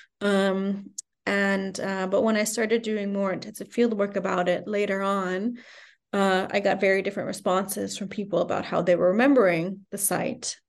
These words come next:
Um, some people, mostly the ones who I know the closest, were very open and described it, but other people, um, didn't wanna, not only didn't wanna talk about it, but answered in a very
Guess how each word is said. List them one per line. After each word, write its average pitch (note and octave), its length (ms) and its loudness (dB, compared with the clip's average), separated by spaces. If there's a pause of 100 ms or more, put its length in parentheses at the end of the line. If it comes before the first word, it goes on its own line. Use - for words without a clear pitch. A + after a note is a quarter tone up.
Um, F#3 340 -2
some G#3+ 220 0
people, G#3 720 2
mostly G#3+ 460 -2
the F#3 100 -2
ones F#3+ 220 -4
who G3 80 -6
I F#3 80 -6
know F3+ 180 2
the F3+ 100 -4
closest, F#3 640 -2
were F#3 160 2
very F#3 220 -2
open G3+ 460 0
and F3 100 -8
described F3+ 540 -2
it, E3+ 180 4
but G3 120 2
other B3 220 2
people, G#3+ 640 0 (680)
um, G3 440 0 (800)
didn't F4+ 400 0
wanna, B3 360 2
not C#4 200 -2
only D#4+ 200 0
didn't C4 160 0
wanna A#3 160 -2
talk B3 320 -8
about A3 260 -2
it, G3+ 80 0
but G3+ 140 -2
answered A#3 360 0
in A3+ 120 0
a G#3 80 -2
very G#3 340 -2